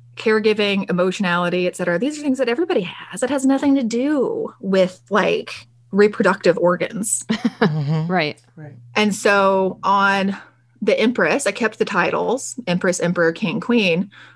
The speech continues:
Speaker 1: But, like, on the Empress in my deck, there's a person who is, like, body language wise, like, really embracing that, like,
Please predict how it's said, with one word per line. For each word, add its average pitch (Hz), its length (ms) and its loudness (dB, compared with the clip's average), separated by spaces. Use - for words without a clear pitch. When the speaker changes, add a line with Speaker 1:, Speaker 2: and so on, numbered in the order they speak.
Speaker 1:
But, 190 360 2
like, 185 160 0
on 180 80 2
the 196 120 0
Empress 185 360 0
in 190 100 0
my 170 180 0
deck, 165 480 0
there's 175 680 0
a 196 60 2
person 190 500 0
who 175 600 2
is, 175 520 2
like, 170 400 0
body 185 400 2
language 180 400 -2
wise, 180 340 0
like, 180 140 -4
really 226 300 2
embracing 180 640 0
that, 170 180 -4
like, 156 380 -4